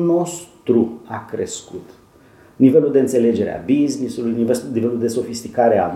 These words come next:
muncii, nivelul de analiză, nivelul de optimism într-o oarecare măsură, da, se poate și de la noi.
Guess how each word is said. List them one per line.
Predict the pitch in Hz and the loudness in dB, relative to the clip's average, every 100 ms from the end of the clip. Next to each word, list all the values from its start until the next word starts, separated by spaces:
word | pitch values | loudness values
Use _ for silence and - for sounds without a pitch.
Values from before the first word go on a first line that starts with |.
| 92 | 2
muncii, | 147 147 139 - 120 117 117 117 - - - - - | 4 4 2 0 -2 -2 -2 -4 -10 -20 -20 -20 -6
nivelul | - 139 135 175 190 175 | 4 4 6 4 2 2
de | 151 151 143 - | 2 2 0 -2
analiză, | 131 131 120 113 147 185 156 143 151 143 139 123 117 | 0 0 0 -2 0 0 -2 -2 0 0 0 -2 0
nivelul | 151 254 277 | 2 2 0
de | 226 | 0
optimism | 226 226 175 185 330 320 160 | -2 -2 0 4 4 4 0
într-o | 147 139 | 0 2
oarecare | 139 131 127 | 0 2 0
măsură, | 117 113 131 120 | 2 0 2 2
da, | 117 160 - | 4 2 0
se | - | -2
poate | 160 165 170 170 | -2 -4 -6 -6
și | 156 135 | -2 0
de | |
la | 135 131 | 0 2
noi. | 151 139 87 | 2 4 2